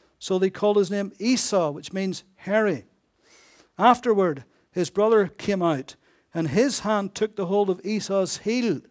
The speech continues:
So his name was called Jacob, or heel grabber, or supplanter.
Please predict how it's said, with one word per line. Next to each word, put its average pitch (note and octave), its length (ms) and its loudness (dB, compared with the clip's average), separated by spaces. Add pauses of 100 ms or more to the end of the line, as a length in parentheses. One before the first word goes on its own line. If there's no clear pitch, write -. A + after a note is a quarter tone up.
(1500)
So - 180 -4
his F3 160 -2
name A3 140 0
was G3+ 120 -4
called G3 440 -4
Jacob, G3+ 640 -2 (760)
or E3+ 180 -2
heel A3+ 380 -2
grabber, E3 580 -4 (880)
or E3+ 440 2
supplanter. G#3 960 -4